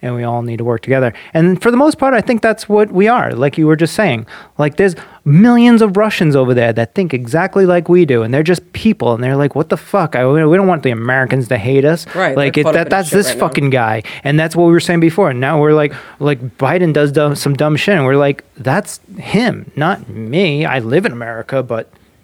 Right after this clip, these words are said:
Speaker 1: he's doing
Speaker 2: Not
Speaker 1: some
Speaker 2: me,
Speaker 1: dumb shit, or
Speaker 2: right.
Speaker 1: Trump's doing some dumb shit, not me." So, um, the real, I think, w-, once again, with the, the power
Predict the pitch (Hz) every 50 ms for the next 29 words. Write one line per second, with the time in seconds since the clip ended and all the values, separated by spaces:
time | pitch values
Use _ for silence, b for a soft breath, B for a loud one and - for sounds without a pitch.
0 | _ _ - 131 165 202 175 135 117 107 156 165 175 208 226 202 190 185 175 120
1 | - 143 131 120 107 - - - 170 220 226 - - 139 123 113 101 113 117 110
2 | 110 113 104 104 - - 120 110 117 143 185 - 120 143 185 180 139 127 B B
3 | B B B B B B B B B B B - - 156 147 143 143 - - _
4 | - 147 135 131 131 123 117 117 117 _ _ _ _ _ _ _ 160 131 123 143
5 | 135 123 123 143 160 160 151 151 135 - - _ _ _ _ _ _ _ _ _
6 | _ _ 147 139 127 - 160 151 143 - - 339 285 - 147 120 120 _ _ _
7 | _ _ _ 175 151 143 135 123 - 127 117 131 123 120 117 113 117 120 113 _
8 | 117 113 107 107 - 113 _ _ - - - - - 123 123 123 127 131 127 127